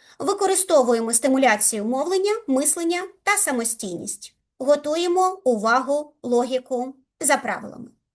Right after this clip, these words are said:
Чим дитина дошкільного віку відрізняється від інших дітей? Пам'ятаємо про мовну гнучкість, про природність мотивів спілкування, про провідну діяльність, гру, про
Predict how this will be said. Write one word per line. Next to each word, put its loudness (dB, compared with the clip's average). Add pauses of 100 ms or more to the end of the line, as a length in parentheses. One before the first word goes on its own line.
(600)
Чим 4
дитина 2
дошкільного 0
віку -2
відрізняється 0
від 0
інших -6
дітей? -12 (520)
Пам'ятаємо 2
про 2 (300)
мовну 4
гнучкість, -2 (500)
про 6
природність 2 (240)
мотивів 0
спілкування, 0 (480)
про 0
провідну 2
діяльність, 0
гру, 0 (680)
про 4